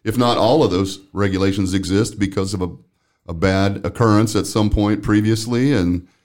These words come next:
and a regulation was developed to try to address that. So,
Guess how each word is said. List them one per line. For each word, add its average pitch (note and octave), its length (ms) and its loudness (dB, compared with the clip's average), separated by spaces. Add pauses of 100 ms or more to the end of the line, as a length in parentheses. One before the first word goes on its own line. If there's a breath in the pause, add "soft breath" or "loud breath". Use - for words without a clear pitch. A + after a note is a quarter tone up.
(260 soft breath)
and F#2+ 140 -4
a F2+ 40 -2
regulation G2+ 600 2
was F#2+ 260 -4
developed G2 840 -2
to - 80 -18
try G2 180 2
to G#2 120 4
address G2 400 2
that. A2+ 380 0
So, G#2+ 680 2